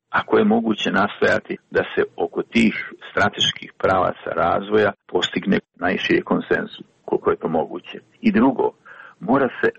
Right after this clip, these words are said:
afirmisati, sprovoditi i poštovati dijalog sa svima, pa i sa snagama koje se suprotstavljaju takvim ciljevima. Jer otvoren dijalog pred licem najšire javnosti. Ako treba, koristiti i dobre usluge međunarodnih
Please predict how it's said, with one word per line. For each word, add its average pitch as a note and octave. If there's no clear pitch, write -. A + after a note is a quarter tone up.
afirmisati, G2
sprovoditi F#2
i -
poštovati F2
dijalog F2+
sa A2+
svima, -
pa -
i B2+
sa -
snagama G2
koje D#2
se -
suprotstavljaju -
takvim -
ciljevima. C#2
Jer A2
otvoren C3
dijalog G2
pred F#2
licem F#2+
najšire G#2+
javnosti. -
Ako -
treba, C#3
koristiti G#2+
i E2+
dobre G2
usluge F#2
međunarodnih F2+